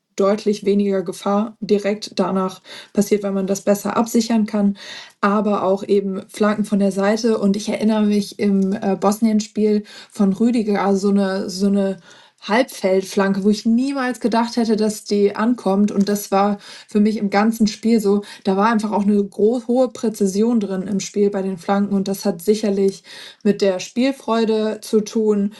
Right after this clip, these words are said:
mit dem Gefühl in der Mannschaft auch, dass das passt, dass das eine Spielweise ist, mit der sich die Mannschaft identifizieren kann, die den Spielern liegt, die auf dem Platz stehen, ähm, wo einfach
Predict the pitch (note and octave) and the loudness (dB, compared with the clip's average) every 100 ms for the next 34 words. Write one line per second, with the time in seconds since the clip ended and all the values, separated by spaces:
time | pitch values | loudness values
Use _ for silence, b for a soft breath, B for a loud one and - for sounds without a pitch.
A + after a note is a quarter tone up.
0 | B G#3+ G#3 G3+ G3+ - A#3+ A3 G3 F#3+ | B 0 2 2 0 0 0 2 0 0
1 | G3+ A#3+ - A#3 A3 - G#3+ G#3+ - G3+ | 0 0 0 -2 -4 -2 0 0 0 -2
2 | - G3 - A#3+ A#3+ - G3+ G3+ G3+ G3 | 0 -4 -2 -2 -2 0 0 0 -2 -4
3 | - A#3 B3 A3 G#3+ G#3+ G3+ G3+ G#3 G3+ | -2 0 2 2 2 2 2 2 2 2
4 | - B B G#3 G2 G#2 G2 - G#2 - | -4 B B 0 2 2 2 2 0 0
5 | G3 G3 G#3 G3+ G3+ G3 F#3+ - F#3+ - | 0 0 0 -2 2 2 0 -6 -6 0
6 | A#3+ C4 B3 B3 A#3+ A#3 B B _ G#3 | 0 2 0 0 2 0 B B _ 0
7 | G3+ F#3+ F#3+ - G3+ F#3+ F#3+ G3+ B3+ - | 2 2 0 0 0 2 2 2 0 0
8 | G#3+ G#3+ G#3 G#3+ G3+ G#3 G#3 - G3+ G3+ | 0 0 0 0 0 0 -2 -2 0 2
9 | G3 G#3 B B - G3+ F#3 F#3+ F3+ F3+ | 2 -2 B B -4 0 0 0 0 0
10 | F3+ G3 G3 G3+ G3 | 2 0 0 -2 -4